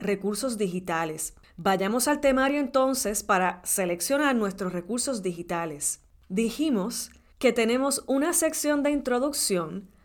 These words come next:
donde se explica de manera rápida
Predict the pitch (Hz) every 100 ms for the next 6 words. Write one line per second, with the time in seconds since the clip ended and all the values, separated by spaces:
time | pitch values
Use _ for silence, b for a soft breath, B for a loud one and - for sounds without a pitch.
0 | b b 196 247 240 240 233 220 220 -
1 | 269 320 277 240 202 185 214 196 185 190
2 | 240 277 302 285 254 185 185